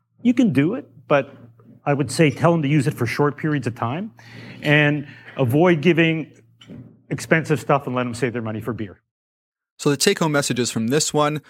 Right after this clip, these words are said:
Speaker 2: are consider giving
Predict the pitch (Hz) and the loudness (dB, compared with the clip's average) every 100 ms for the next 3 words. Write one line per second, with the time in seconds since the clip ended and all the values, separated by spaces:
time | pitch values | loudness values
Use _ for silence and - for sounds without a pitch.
0 | - _ _ - 117 113 117 - _ - | -20 _ _ -4 0 2 2 0 _ -6
1 | 120 - - 196 196 202 202 196 _ - | -4 -2 0 0 0 0 -2 -4 _ -2
2 | 139 143 139 139 | 0 2 0 -4